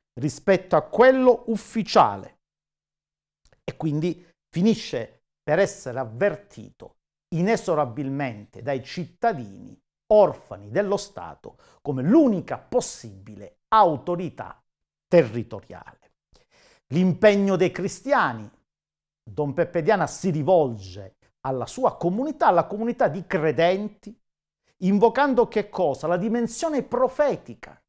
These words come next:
del sacerdozio, in realtà la dimensione profetica del cristianesimo, cioè la capacità di essere, richiamando figure importanti,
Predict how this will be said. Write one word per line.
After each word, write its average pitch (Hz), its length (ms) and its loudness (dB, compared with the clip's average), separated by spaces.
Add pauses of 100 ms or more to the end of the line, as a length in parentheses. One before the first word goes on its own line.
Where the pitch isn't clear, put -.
(520)
del 156 240 -2
sacerdozio, 113 1040 -8
in 214 100 -6
realtà 269 300 2
la 254 100 2
dimensione 190 560 -4
profetica 160 1000 -4 (340)
del 175 500 -2
cristianesimo, - 1000 -8
cioè 175 380 0 (400)
la 175 160 2
capacità 214 600 0
di 165 200 -2
essere, 269 800 -2 (340)
richiamando 127 840 -6
figure 127 500 -6
importanti, 117 1080 -8